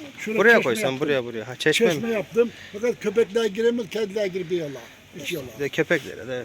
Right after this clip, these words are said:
Speaker 2: şey yaparız
Speaker 1: Köpek
Speaker 2: ya.
Speaker 1: bulur, gezer de
Speaker 2: Köpek
Speaker 1: kedi
Speaker 2: buluyor.
Speaker 1: gidemez.
Speaker 2: Gidemiyor.
Speaker 1: Evet.
Speaker 2: Burada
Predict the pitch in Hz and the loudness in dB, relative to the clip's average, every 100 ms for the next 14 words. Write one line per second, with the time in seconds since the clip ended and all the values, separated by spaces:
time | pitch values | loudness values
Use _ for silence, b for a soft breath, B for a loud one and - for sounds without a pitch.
0 | - - 127 123 208 240 185 233 220 170 | -8 -8 -6 -6 0 0 0 0 0 0
1 | 202 220 240 202 165 151 147 127 214 214 | 0 0 2 4 2 2 0 0 0 -4
2 | 165 127 127 123 131 110 139 170 175 180 | -6 -8 -2 0 2 0 0 2 4 4